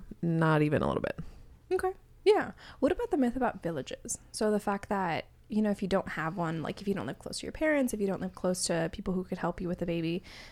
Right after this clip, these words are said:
Speaker 2: then you're not gonna be able to have, you know, support.
Speaker 1: That is so juicy, and that might actually have to be a Patreon, but the Cliff Notes version of this is twofold. One,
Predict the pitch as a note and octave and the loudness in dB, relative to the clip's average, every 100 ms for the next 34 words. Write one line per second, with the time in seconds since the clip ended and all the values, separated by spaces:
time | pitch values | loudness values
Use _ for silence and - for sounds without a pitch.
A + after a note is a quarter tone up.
0 | - - G3+ F#3 F#3+ F#3 E3 F3 E3+ E3 | 0 6 6 6 2 2 2 0 -2 -2
1 | D#3+ F3+ E3 D3+ C3+ F3+ - - - - | -2 -2 0 2 0 -4 -14 -20 -14 0
2 | G#3 E3 D#2+ F#2+ - - - - - - | 2 4 2 -4 -10 -20 -20 -20 -20 -20
3 | - - - - E3+ - A#2 - - - | -20 -14 -4 0 0 -2 -6 -8 -16 -16
4 | - - - - - - - - F#3+ A3+ | -16 -12 -10 -12 -14 -20 -8 2 6 6
5 | - D#3+ D#3 D#3 D#3 D#3 C#3+ E3+ G3+ G#3 | 6 8 8 8 4 2 4 4 2 4
6 | E3+ D#3+ D#3 - E3 E3 F3 F3 D#3 - | 6 6 6 6 6 10 10 8 6 4
7 | D3+ D3 D3+ C#3+ C#3+ - D#3+ F3+ G3+ - | 2 4 2 2 2 2 2 4 2 4
8 | E3+ D3+ - - F3 - G3 - F#3+ G3+ | 8 8 6 2 2 6 4 6 2 4
9 | G3+ G3+ G#3+ G#3 G#3 G#3+ G#3+ - F3 E3 | 4 6 6 4 4 4 4 0 4 4
10 | D#3+ - - F3 D3+ - - - - - | 2 -2 2 4 4 0 -2 -6 -14 -18
11 | - - F3 E3+ E3+ G#3 A#3+ A#3 | -18 -4 4 8 10 10 8 4